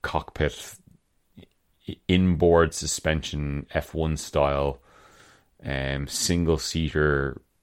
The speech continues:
aero, jazzery, um, track car. Um, but instead of the V eight in the game, they decided to stick in a five point two litre V ten,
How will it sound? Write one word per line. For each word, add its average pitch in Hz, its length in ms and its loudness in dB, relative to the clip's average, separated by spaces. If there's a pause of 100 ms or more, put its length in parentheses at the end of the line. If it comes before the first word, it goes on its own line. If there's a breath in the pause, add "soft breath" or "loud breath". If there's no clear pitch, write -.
(200)
aero, 73 640 2 (440)
jazzery, 69 760 -2 (720 soft breath)
um, 69 600 -6 (120)
track - 260 2
car. - 280 -2 (100)
Um, 76 520 -2
but 80 140 2
instead 90 280 2
of 95 100 4
the 82 80 -2
V 82 200 2
eight - 200 4
in 85 100 -6
the 73 60 -4
game, 73 460 0
they 73 140 -2
decided 76 340 -2
to 71 60 -12
stick 73 240 -8
in 69 100 -4
a 67 60 -8
five 73 340 -2
point 73 180 -4
two - 140 -4
litre 80 260 2
V 80 160 0
ten, 87 360 -2